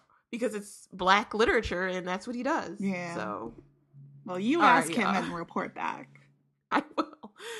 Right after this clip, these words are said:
Speaker 1: Our correspondent.
Speaker 2: <laughs>
Speaker 1: Um, so before we get into it, everything good?
Speaker 2: Yeah.
Speaker 1: I'm trying to remember if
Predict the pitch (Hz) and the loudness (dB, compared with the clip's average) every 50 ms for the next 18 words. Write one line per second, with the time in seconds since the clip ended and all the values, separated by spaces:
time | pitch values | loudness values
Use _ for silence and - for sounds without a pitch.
0 | 427 392 - 302 277 254 - - 233 185 - - 185 180 202 202 - - - 202 | -12 -14 -16 -16 -18 -18 -12 -8 -8 -8 -8 -10 -16 -16 -16 -18 -18 -14 -10 -8
1 | 185 180 180 190 - 311 - - - - - 220 202 185 185 185 185 185 185 190 | -8 -8 -8 -6 -6 -6 -8 -8 -18 -8 -2 2 4 4 4 4 2 0 -2 -8
2 | 190 - - _ _ _ _ _ _ - - 269 233 233 254 262 247 254 254 254 | -14 -16 -20 _ _ _ _ _ _ -8 -4 -4 -4 -2 -2 -4 -4 -4 -4 -6
3 | 262 277 277 285 240 214 220 208 240 254 220 220 208 220 208 214 226 233 240 - | -6 -6 -4 -4 -4 -4 -4 -6 -6 -6 -6 -4 -4 -4 -4 -4 -6 -8 -10 -12
4 | _ - 208 214 233 277 - - - 269 262 277 285 269 262 262 269 269 262 262 | _ -4 0 0 2 2 0 -2 -6 -8 -10 -8 -8 -8 -8 -6 -6 -6 -6 -8
5 | 247 - _ _ _ _ _ - 240 | -10 -14 _ _ _ _ _ -16 -16